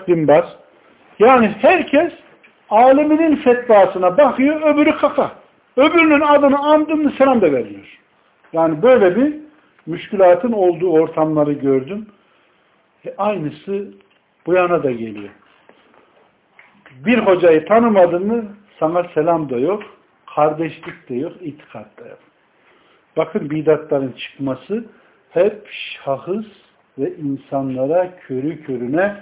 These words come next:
bağlılıklardan. Eğer hakikaten dine inanıyorsan Allah'ın kitabına,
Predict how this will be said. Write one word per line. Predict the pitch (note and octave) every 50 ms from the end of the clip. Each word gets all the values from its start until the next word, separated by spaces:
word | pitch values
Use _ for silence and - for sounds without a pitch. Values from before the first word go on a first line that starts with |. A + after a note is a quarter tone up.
| - _ _ _ _ _
bağlılıklardan. | B2+ C3+ C3+ C3+ C3+ C3 C3 B2+ B2 A#2+ - - - A#2+ A#2 A2+ G2+ G2+ G#2 G#2 - _ _ _ _ _ _ - - -
Eğer | F#3 G3+ G#3 F#3+
hakikaten | E3+ D#3 A#3 C4 B3+ - - F3+ E3 - D#3+ D3 C3+ B2+ A#2 A#2+
dine | D3 F#3 G3+ G3 F#3 E3+ D3+ D3
inanıyorsan | - E3 D#3 D#3+ D#3+ D#3 D3+ D#3+ E3+ F3 F3 E3+ E3+ - - G#3 B3 C4+ D4+ - - - - _ _ _ _ _ _ _ _ _ _ _ _ _ _ _ _ _ _ _ _ _ _
Allah'ın | C#3+ D3 D3+ D3+ D#3 D#3 E3+ F3 F3
kitabına, | F3 - _ - C#3+ B2+ B2 A#2 A#2+ C#3 E3+ G#3+ C4+